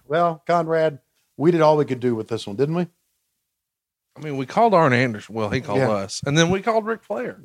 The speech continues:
Speaker 1: Thanks to Arn. Thanks for Rick for being with us. Hope you don't mind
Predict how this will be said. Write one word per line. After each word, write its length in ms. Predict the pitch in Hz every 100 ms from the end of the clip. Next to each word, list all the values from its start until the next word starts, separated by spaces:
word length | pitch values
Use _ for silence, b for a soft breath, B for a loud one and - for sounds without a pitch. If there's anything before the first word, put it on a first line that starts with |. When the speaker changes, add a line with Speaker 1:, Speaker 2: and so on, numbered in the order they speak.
| 113
Speaker 1:
Thanks 240 | 151 151
to 80 | 151
Arn. 260 | 143 143 139
Thanks 240 | 143 135
for 120 | -
Rick 240 | 117 135 135
for 120 | 107
being 220 | 120 113
with 160 | 120 127
us. 100 | 127
Hope 180 | 123 123
you 60 |
don't 140 | 113 113
mind 320 | 120 120 104